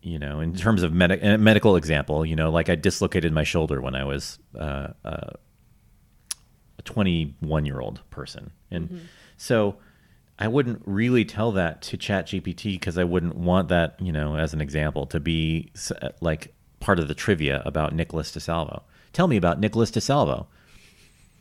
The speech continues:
Speaker 1: And then them to be like, <laughs>
Speaker 2: This is his
Speaker 1: "He's the,
Speaker 2: address.
Speaker 1: he's the leader of Edge One Media. His address is blah, blah, blah. Also, he dislocated his shoulder when he was twenty-one years old."
Speaker 2: <laughs>
Speaker 1: You know, that's a silly example. I don't care about that. But,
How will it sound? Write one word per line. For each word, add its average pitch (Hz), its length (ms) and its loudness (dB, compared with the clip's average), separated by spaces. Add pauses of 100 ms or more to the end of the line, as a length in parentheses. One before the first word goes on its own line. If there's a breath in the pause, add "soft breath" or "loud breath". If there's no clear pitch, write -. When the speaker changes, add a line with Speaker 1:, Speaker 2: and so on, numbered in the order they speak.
(260 soft breath)
Speaker 1:
And 87 140 0
then 85 240 2
them 90 280 0
to 85 60 -10
be 90 120 -4
like, 87 240 -2
<laughs> 170 840 -2
Speaker 2:
This 202 160 -4
is 202 140 -6
his 208 100 2
Speaker 1:
"He's 220 200 6
the, 202 80 6
Speaker 2:
address. 180 440 0
Speaker 1:
he's 220 220 6
the 113 100 4
leader 101 320 4
of 107 140 6
Edge 107 180 4
One 127 160 2
Media. 131 300 4
His 78 160 -4
address 113 340 0
is 90 80 -4
blah, 98 200 2
blah, 107 100 2
blah. 110 220 4
Also, 123 340 2
he 98 100 -2
dislocated 113 720 0
his 90 100 -4
shoulder 101 340 0
when 80 160 2
he 95 140 -2
was 85 260 0
twenty-one 107 460 0
years 104 220 2
old." 107 260 4
Speaker 2:
<laughs> - 40 -20 (2250 loud breath)
Speaker 1:
You 107 80 -4
know, 78 180 -2
that's 90 220 -2
a 78 240 0
silly 90 320 0
example. 69 360 -6
I 78 80 -2
don't 73 120 -6
care 67 180 -8
about 65 200 -10
that. 69 300 -8
But, 80 260 -4